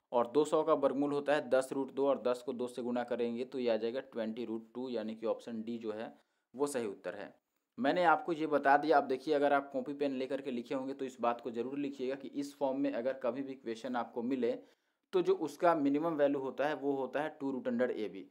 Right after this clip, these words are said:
अब देखिए, पहले ही क्वेश्चन देख करके आप यहाँ से फरार मत होइए, आपको लास्ट तक देखना है मेरे दोस्त। अगर आपको जॉब चाहिए और आप चाहते हैं अच्छा मार्क्स लाना गणित में, खास करके मैथ में,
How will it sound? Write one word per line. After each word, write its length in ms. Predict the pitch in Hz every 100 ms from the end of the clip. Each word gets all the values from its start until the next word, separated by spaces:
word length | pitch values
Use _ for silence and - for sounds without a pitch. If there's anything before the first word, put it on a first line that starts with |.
| _ _ -
अब 140 | -
देखिए, 220 | - - 180
पहले 360 | - 135 147
ही 120 | 175
क्वेश्चन 400 | 175 151 147 156 139
देख 180 | 143 143
करके 260 | 131 147
आप 140 | 135 131
यहाँ 180 | 120 127
से 120 | 127 139
फरार 300 | 123 123 120
मत 160 | 123 -
होइए, 200 | 113 139
आपको 380 | - 101 - 120
लास्ट 360 | 110 120 -
तक 100 | 143 123
देखना 300 | 113 113 120
है 80 | 117
मेरे 180 | 110
दोस्त। 320 | 104 135 - - - _ _
अगर 220 | 123 139
आपको 260 | 143 - 151
जॉब 280 | 117 127 139
चाहिए 260 | 127 120 143
और 160 | 131
आप 220 | 117 131 -
चाहते 300 | 120 117 143
हैं 80 | -
अच्छा 320 | - 107 131
मार्क्स 300 | 120 120 -
लाना 240 | 113 113 127
गणित 340 | 120 123 123
में, 140 | 123 117
खास 220 | 113 -
करके 240 | 113 117
मैथ 280 | 107 117 117
में, 180 | 104 92